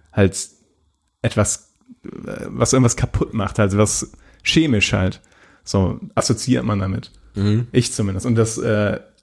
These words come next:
Speaker 1: finde ich, kriegt man auch natürlich auch durch die Location da, weil das da in New Mexico gedreht wurde. Da ist alles so tatsächlich wüstig. Ähm, aber das kriegt man schon stark mit, finde ich auch. Ja. Also
Speaker 2: Ja.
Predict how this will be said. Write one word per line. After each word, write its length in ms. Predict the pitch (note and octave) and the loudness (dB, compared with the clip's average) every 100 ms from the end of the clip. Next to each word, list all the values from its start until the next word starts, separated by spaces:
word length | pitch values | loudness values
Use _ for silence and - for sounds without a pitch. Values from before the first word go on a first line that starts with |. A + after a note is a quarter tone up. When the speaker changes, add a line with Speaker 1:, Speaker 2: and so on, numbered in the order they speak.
| - | -8
Speaker 1:
finde 180 | - C#3+ | 0 2
ich, 120 | - | 2
kriegt 200 | - - | 0 2
man 120 | B2 B2+ | 2 4
auch 200 | B2 - - _ | 2 -2 -20 _
natürlich 420 | A2+ G#2+ C3 B2 A#2+ | -4 2 4 4 4
auch 100 | A2+ | 2
durch 140 | A2+ | 4
die 60 | G#2+ | 4
Location 460 | G2+ - B2+ - | 4 2 0 0
da, 160 | C3 B2+ | 0 2
weil 100 | G2+ | 2
das 160 | F#2+ - | 2 0
da 140 | G2 | 0
in 100 | G2+ | 2
New 140 | F#2+ | 2
Mexico 420 | F#2+ A2+ A2+ - A2+ | 2 0 -2 0 2
gedreht 360 | G2+ A2 A2+ | 2 2 0
wurde. 240 | A2+ A2+ A#2+ - - - - _ | 0 0 -2 -8 -20 -20 -20 _
Da 100 | - | -2
ist 160 | F#2+ - | -2 0
alles 280 | A2+ G2+ - | -2 -2 -2
so 360 | G#2 F#2+ F#2+ - - | 0 0 -2 -6 -6
tatsächlich 480 | G#2 - - G2+ G2+ | -2 0 2 2 4
wüstig. 520 | A2 - D3 D3+ - - - - _ - | 4 4 0 -2 -4 -20 -20 -20 _ -2
Ähm, 460 | G2+ F2+ F2+ F2+ - | 0 2 2 0 0
aber 220 | G2+ G2 | 4 4
das 240 | F#2+ - - | 4 0 -4
kriegt 180 | - | 0
man 100 | B2 A2 | 2 2
schon 280 | B2+ C3 | 2 2
stark 300 | A#2+ B2 B2+ | 0 0 0
mit, 260 | A#2 A2 - _ _ | 0 0 -4 _ _
finde 200 | G#2 F#2 | -6 -4
ich 100 | G#2+ | -2
auch. 240 | F#2 - | -4 -4
Ja. 160 | - - _ _ _ _ - - | -8 -8 _ _ _ _ -20 -10
Also 400 | - E2+ F2 E2+ | -4 -2 -2 -2
Speaker 2:
Ja. 100 | A2 | -6